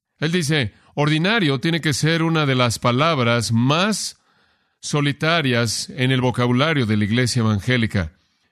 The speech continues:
Existe este llamado constante para más experiencias que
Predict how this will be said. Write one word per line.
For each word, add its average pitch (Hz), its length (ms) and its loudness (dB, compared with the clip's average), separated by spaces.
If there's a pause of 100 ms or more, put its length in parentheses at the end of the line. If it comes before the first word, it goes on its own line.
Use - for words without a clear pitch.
(220)
Existe 208 500 -2
este 180 320 -2
llamado 156 460 0
constante 160 720 0
para 139 240 0
más 170 320 0
experiencias 147 840 0
que 110 400 0